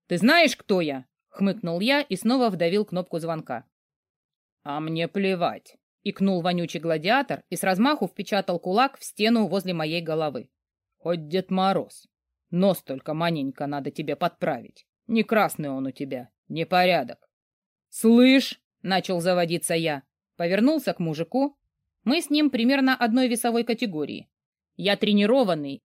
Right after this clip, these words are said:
имею дан по джиу... За моей спиной щелкнул замок. Мужик, не посвящённый в правила боевых искусств, выкинул вперёд кулак.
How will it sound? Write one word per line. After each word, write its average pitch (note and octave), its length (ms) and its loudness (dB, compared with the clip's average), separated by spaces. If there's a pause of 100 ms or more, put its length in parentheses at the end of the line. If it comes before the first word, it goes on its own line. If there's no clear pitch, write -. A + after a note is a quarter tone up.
(240)
имею B3 440 2
дан B3+ 300 4
по F#3+ 140 0
джиу... B3 520 0 (560)
За D#3 160 -6
моей E3+ 320 -2
спиной G#3+ 440 -2
щелкнул G3 540 -2
замок. E3 460 -6 (540)
Мужик, F#3 340 -2
не A3+ 100 4
посвящённый F#3+ 680 0
в - 80 -10
правила F3+ 360 0
боевых E3+ 400 -2
искусств, - 480 -8 (140)
выкинул G3 500 0
вперёд G3 320 -2
кулак. A3+ 460 -2